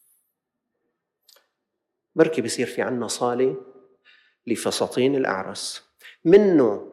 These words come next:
هؤلاء النساء اللواتي اشترينا ف-، فستان عرس وما عاد بدها إياه، بتحطه صدقة جارية من جهة، ومن جهة تانية هالصبايا والعائلات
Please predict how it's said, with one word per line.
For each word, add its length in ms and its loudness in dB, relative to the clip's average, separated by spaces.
هؤلاء 460 0
النساء 480 0
اللواتي 680 -2
اشترينا 680 2
ف-، 200 -14
فستان 480 0
عرس 600 -2
وما 140 4
عاد 140 2
بدها 280 -6
إياه، 260 -6
بتحطه 380 -4
صدقة 380 -2
جارية 560 -4
من 120 2
جهة، 420 -6
ومن 200 6
جهة 260 2
تانية 600 0
هالصبايا 580 4
والعائلات 800 -2